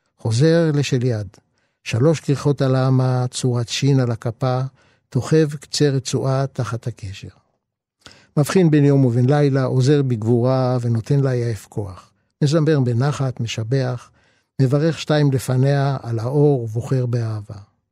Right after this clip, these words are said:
מכסה עיניים, מייחד, אחת לאחריה, אמת ויציב. העדים המזרח ניצוצות בחלון, סומך גאולה לתפילה. פוסע שלוש לאחור, שלוש לפנים, מתנועע קלות בעמידה.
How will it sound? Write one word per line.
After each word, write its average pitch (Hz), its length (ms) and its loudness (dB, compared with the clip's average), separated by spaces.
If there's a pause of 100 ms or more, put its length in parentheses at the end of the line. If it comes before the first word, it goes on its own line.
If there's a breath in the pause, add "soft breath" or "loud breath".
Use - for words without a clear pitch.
(380)
מכסה 156 400 2
עיניים, 151 540 2
מייחד, 131 420 -2 (480)
אחת 147 360 -4
לאחריה, 135 580 -4 (160)
אמת 131 280 0
ויציב. 107 540 -8 (1200)
העדים 131 380 2
המזרח 131 600 0
ניצוצות 131 580 -4
בחלון, 113 500 -8 (240)
סומך 139 440 2
גאולה 120 300 2
לתפילה. 110 560 -6 (760)
פוסע 151 320 2
שלוש 135 360 -2
לאחור, 139 460 0
שלוש 131 360 -4
לפנים, 139 540 0
מתנועע 127 480 0
קלות 120 400 -4
בעמידה. 107 500 -8